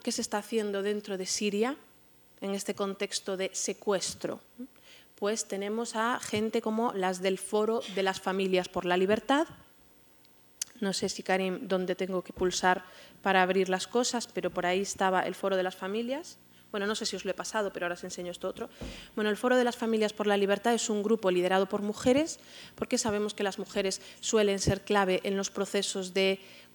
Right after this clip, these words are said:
reconciliación, de justicia transicional.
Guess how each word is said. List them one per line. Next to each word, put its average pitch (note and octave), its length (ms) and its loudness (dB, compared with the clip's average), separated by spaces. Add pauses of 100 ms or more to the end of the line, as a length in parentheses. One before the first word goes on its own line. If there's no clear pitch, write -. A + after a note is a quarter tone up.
(140)
reconciliación, G3 1120 0
de F#3 60 -10
justicia F#3+ 400 -6
transicional. F#3 960 0